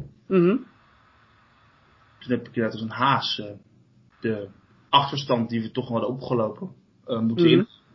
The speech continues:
Speaker 2: Maar dat is gelukt.
Speaker 1: Ah, gaaf zeg. Nou, heel vet. Ehm, natuurlijk nog de grote vraag, hoe, hoe gaat het boek heten? Eh, en vanaf wanneer en waar kunnen we het kopen?
Speaker 2: <laughs> Ehm, het boek gaat heten, ja, heel origineel, Liverpool F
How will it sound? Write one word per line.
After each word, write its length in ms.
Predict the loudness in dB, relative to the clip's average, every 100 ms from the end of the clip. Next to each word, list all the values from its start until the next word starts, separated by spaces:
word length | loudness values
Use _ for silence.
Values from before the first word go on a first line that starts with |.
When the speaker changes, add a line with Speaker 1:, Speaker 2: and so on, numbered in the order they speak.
| -10
Speaker 2:
Maar 100 | -8
dat 80 | -8
is 80 |
gelukt. 440 | -8 -2 -2 -2 -16 _ -20 -20 _ _ _ -6
Speaker 1:
Ah, 80 | -4
gaaf 280 | 4 6 6
zeg. 220 | 6 6
Nou, 300 | 10 8 8 -4 -20 -20 _
heel 200 | 6 6
vet. 400 | 4 2 0 -14 -20 4
Ehm, 540 | 8 8 8 6 2 -8 _
natuurlijk 380 | -10 0 2 4
nog 60 |
de 60 | 2
grote 160 | 2 4
vraag, 160 | 4
hoe, 200 | 4 2 0
hoe 200 | -4 0
gaat 140 | 0
het 120 | 2
boek 140 | 0 0
heten? 520 | 2 2 0 -2 -4
Eh, 440 | 0 2 4 4
en 100 | 4
vanaf 280 | 6 6 4
wanneer 540 | -4 4 8 8 6 2
en 100 | 2
waar 180 | 2 2
kunnen 200 | 0 0
we 60 |
het 100 | 2
kopen? 440 | 2 2 0 -8 -10 -18 -4
Speaker 2:
<laughs> 320 | -2 -2 -6 -20 _ _ _ -20 -20 _ _ 0
Ehm, 560 | 6 8 8 6 0
het 240 | -2 -2 -4
boek 180 | -8
gaat 260 | -2 0 2
heten, 480 | 0 -2 -4 -10 -10
ja, 140 | -6 -4
heel 140 | -2
origineel, 540 | -2 -2 -6 -6 -8 -2
Liverpool 520 | 0 0 -2 2
F 40 | 2